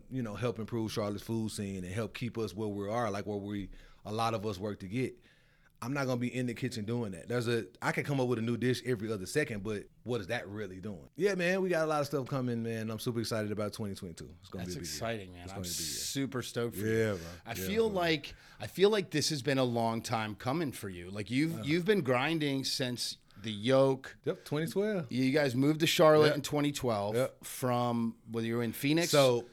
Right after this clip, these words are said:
Speaker 2: You
Speaker 1: we
Speaker 2: moved
Speaker 1: went,
Speaker 2: from
Speaker 1: we were
Speaker 2: Phoenix,
Speaker 1: in
Speaker 2: but you
Speaker 1: Phoenix, and we moved to Charleston to be able to live close enough to drive back and forth to find jobs.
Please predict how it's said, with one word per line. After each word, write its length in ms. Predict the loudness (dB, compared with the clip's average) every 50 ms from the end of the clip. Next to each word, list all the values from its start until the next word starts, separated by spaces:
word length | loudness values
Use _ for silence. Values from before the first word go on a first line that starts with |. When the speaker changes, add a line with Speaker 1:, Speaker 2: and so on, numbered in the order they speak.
| -6 0
Speaker 2:
You 100 | 2 6
Speaker 1:
we 60 | 8
Speaker 2:
moved 100 | 8 8 6
Speaker 1:
went, 100 | 6 2
Speaker 2:
from 140 | 2 2 4
Speaker 1:
we 160 | 6 6 8
were 60 | 10
Speaker 2:
Phoenix, 80 | 10 8
Speaker 1:
in 60 | 8
Speaker 2:
but 80 | 6 4
you 60 | 4 4 2
Speaker 1:
Phoenix, 300 | 0 -4 -6 -10 -12 -6
and 140 | -4 -2 0
we 120 | 0 0 2
moved 360 | 2 4 4 4 2 0 -2 -2
to 340 | -2 0 0 0 -2 -4
Charleston 800 | -6 -4 -2 0 2 2 2 2 0 -2 -4 -6 -4 -4 -6 -6 -6
to 100 | -6 -4
be 160 | -2 2 2
able 220 | 2 2 2 0
to 100 | -2 -2
live 320 | -2 0 2 2 2 2 2
close 260 | 0 0 0 0 -2
enough 180 | -4 -6 -8 -8
to 80 | -8
drive 280 | -4 0 2 2 2 2
back 120 | 0 -2
and 100 | -4 -4
forth 200 | -6 -6 -6 -8
to 60 | -8
find 280 | -10 -8 -8 -8 -8 -8
jobs. 340 | -8 -10 -10 -12 -14 -18